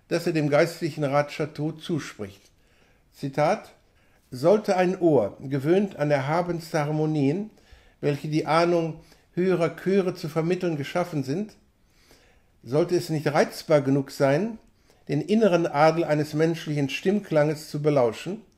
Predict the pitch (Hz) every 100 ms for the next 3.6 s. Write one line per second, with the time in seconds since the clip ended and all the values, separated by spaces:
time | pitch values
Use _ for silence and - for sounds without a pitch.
0 | _ _ _ - _ _ _ 151 151 156
1 | 170 175 180 226 214 _ _ _ _ _
2 | _ - 147 180 208 190 185 175 170 -
3 | 170 185 180 165 160 -